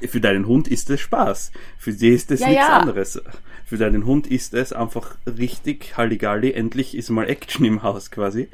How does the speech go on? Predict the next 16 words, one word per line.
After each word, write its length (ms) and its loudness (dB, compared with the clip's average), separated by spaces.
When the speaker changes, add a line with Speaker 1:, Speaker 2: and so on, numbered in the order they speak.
Speaker 2:
Na, 240 4
mir 260 8
ist 80 4
Speaker 1:
Ähm, 60 0
Speaker 2:
das 160 0
bewusst, 560 -4
aber 400 2
ich 120 -6
denk 240 4
halt 120 2
an 100 0
den 180 -2
Hasen, 380 -2
der 120 2
ja 140 6
dann 280 2